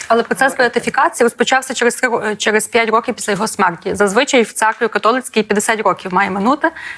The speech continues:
але папа Урбан восьмий дав, е, таку диспенсу, щоб почати цей процес швидше. І оця книжка, тут є,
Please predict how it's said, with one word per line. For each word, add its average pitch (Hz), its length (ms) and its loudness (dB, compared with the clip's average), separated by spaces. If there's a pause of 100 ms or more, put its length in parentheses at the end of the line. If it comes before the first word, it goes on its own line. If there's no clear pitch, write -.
(140)
але 202 220 2
папа 226 320 2
Урбан 214 360 2
восьмий 226 400 0
дав, 196 320 2
е, 196 360 2 (400)
таку 214 240 0
диспенсу, 226 520 0
щоб 196 260 2
почати 214 340 0
цей 208 180 2
процес 208 460 0
швидше. 185 460 0 (320)
І 220 120 4
оця 208 200 2
книжка, 269 500 0
тут 214 180 0
є, 226 240 4